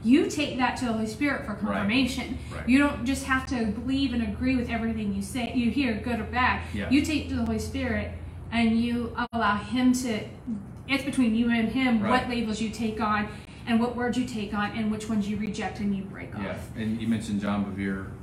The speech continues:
Speaker 2: uh, last week, but he has a
Speaker 1: Mm-hmm.
Speaker 2: really good book called, um, Good or God. You
Speaker 1: Mm-hmm.
Speaker 2: know, there are things that, you know, labels that we take on that are good and there's nothing wrong with, but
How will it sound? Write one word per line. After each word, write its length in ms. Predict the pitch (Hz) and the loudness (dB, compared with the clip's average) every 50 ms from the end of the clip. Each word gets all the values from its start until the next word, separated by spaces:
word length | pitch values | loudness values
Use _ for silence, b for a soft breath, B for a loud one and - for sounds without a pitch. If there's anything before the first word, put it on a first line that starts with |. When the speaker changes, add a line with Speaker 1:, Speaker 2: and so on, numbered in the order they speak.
| - 104 | -10 -8
Speaker 2:
uh, 280 | 98 95 92 90 - 95 | -6 -6 -6 -6 -6 -6
last 260 | 101 104 104 - - | -6 -6 -6 -6 -6
week, 120 | 98 90 - | -8 -8 -8
but 100 | 107 95 | -6 0
he 80 | 104 104 | 2 4
has 80 | 104 101 | 4 4
a 40 | 101 | 2
Speaker 1:
Mm-hmm. 80 | 98 | 2
Speaker 2:
really 140 | 101 101 95 | 0 -2 -2
good 200 | 92 - - - 104 | -2 -4 -6 -8 -8
book 220 | 110 107 - - | -8 -8 -8 -8
called, 260 | 107 95 92 92 - B B B B B B - | -8 -6 -6 -8 -8 B B B B B B -6
um, 380 | 110 104 98 92 90 90 92 - | -4 -2 -2 -2 -4 -4 -4 -4
Good 120 | 113 107 101 | -4 -2 -2
or 80 | 98 | -4
God. 380 | - 101 101 101 95 - - - - - | -4 -4 -4 -2 -2 -4 -6 -8 -4 -2
You 60 | 247 233 | 0 2
Speaker 1:
Mm-hmm. 200 | 208 254 277 277 | 4 4 4 2
Speaker 2:
know, 80 | 180 | 0
there 300 | 185 190 - 104 202 208 - | -2 -4 -2 -2 -2 -2 -2
are 100 | - 104 - - | -4 -4 -4 -2
things 340 | 117 113 113 107 101 98 | -2 0 0 0 -2 -4
that, 320 | 107 107 104 101 101 95 - - B B B B B | -6 -4 -4 -4 -4 -6 -8 -12 B B B B B
you 100 | 113 110 | -2 -2
know, 60 | 104 | 0
labels 380 | 101 104 110 117 107 110 110 107 | 0 0 0 0 0 0 -2 -4
that 100 | 107 104 | -4 -4
we 80 | 104 101 | -4 -4
take 220 | 104 107 98 101 | -4 -4 -4 -4
on 160 | 110 113 107 | -2 -2 -2
that 80 | 104 98 | -2 -4
are 80 | 92 - | -4 -4
good 240 | - 143 175 165 143 | -2 0 0 2 2
and 120 | 131 123 | 2 2
there's 160 | 120 117 117 127 | 2 2 0 0
nothing 280 | 120 107 117 110 101 | -2 -2 -2 -2 -2
wrong 240 | 104 113 123 123 110 | -2 -2 0 0 -2
with, 240 | 98 92 - - - | -2 -4 -4 -6 -6
but 200 | 104 101 95 | -4 -4 -6